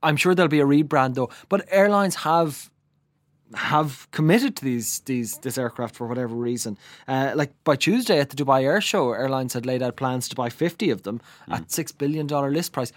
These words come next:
Speaker 1: Only today, Emirates said it'll take thirty. So look,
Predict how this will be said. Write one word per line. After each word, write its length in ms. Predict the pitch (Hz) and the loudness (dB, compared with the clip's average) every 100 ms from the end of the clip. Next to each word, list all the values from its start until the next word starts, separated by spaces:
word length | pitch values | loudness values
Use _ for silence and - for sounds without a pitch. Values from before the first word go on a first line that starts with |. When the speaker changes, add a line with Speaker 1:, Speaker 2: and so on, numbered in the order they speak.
| - | -6
Speaker 1:
Only 180 | 190 175 | -4 -2
today, 380 | 127 165 190 | -2 -2 0
Emirates 340 | 135 160 156 135 | 0 -2 -4 -4
said 200 | 135 131 | -4 -4
it'll 160 | 143 | -6
take 200 | 139 147 | -6 -8
thirty. 340 | - 170 - - _ _ | -8 -10 -10 -16 _ _
So 140 | - | 0
look, 280 | 170 202 - | 0 0 -4